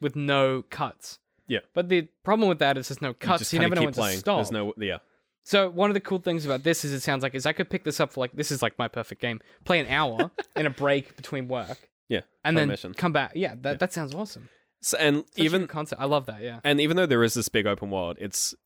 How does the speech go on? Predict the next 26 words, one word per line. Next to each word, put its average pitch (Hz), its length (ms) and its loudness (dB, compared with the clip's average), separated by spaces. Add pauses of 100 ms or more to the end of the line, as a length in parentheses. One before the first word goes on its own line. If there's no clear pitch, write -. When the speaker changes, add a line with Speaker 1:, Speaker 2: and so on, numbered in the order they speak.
(100)
Speaker 2:
you're 113 600 4 (360)
kind 151 240 0
of 160 100 2
encouraged 107 840 -2 (680)
and 110 160 -2
sometimes 117 500 0
just 113 160 2
straight 110 240 2
up 110 140 2
forced - 580 -2 (100)
to - 120 -2
leave, 95 460 -6 (1040)
to 101 180 0
get 117 280 -2
back 127 200 0
in 127 80 0
your 110 100 2
helicopter 104 460 -2
and 95 100 -6
go 101 100 2
back 87 180 -4
to 107 100 -6
Mother 80 180 -8
Base. 135 120 -6
Speaker 1:
Right, 143 240 -6
okay. 127 240 -8